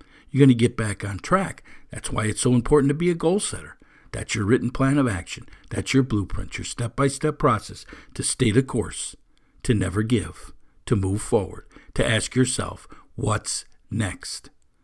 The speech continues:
So why are you failing? Are you failing or are you a failure?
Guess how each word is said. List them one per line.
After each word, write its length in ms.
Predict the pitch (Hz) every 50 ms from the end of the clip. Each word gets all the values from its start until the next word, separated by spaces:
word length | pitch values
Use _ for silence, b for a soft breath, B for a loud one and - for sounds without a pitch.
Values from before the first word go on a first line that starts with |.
| _ _ _ _ _ _ _ _ _ _ _ _
So 180 | - - - 175
why 200 | 170 185 220 226
are 120 | 202 185
you 140 | 175 185 214
failing? 480 | - - - - 101 - - - - - _ _ - _ _ _ - _ _ _ - _ _ _ _ _ _ _ _ _ _ _ _ _ _ _ _ _ - -
Are 140 | - - 190
you 140 | 214 226 214
failing 520 | - - - 135 131 143 202 262 - - - - - _ _ _ _ _ _ _ _ _ _ _
or 200 | - 110 110 110
are 100 | 113 147
you 180 | 151 135 120 98
a 40 | -
failure? 600 | - - 117 101 98 90 98 127 - - -